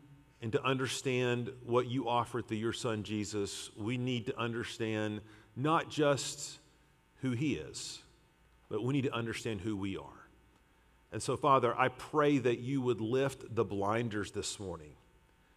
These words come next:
that we could see, maybe for the first time for some of us,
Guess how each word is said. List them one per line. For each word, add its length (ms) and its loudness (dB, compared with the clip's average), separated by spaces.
that 360 4
we 260 4
could 220 2
see, 640 2
maybe 760 0
for 100 0
the 100 0
first 360 0
time 280 4
for 140 -4
some 200 -4
of 120 -2
us, 480 0